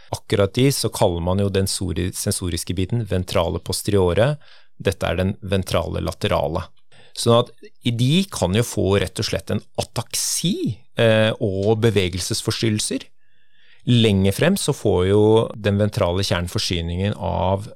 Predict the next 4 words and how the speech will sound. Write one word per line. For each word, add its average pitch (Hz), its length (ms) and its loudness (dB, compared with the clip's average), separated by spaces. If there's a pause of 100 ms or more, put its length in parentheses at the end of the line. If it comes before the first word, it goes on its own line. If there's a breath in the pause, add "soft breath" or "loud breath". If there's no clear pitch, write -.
(140)
basalgangler, 92 800 0 (320)
hovedsakelig 107 920 0
gjennom 95 320 0 (160)
globus 92 320 -2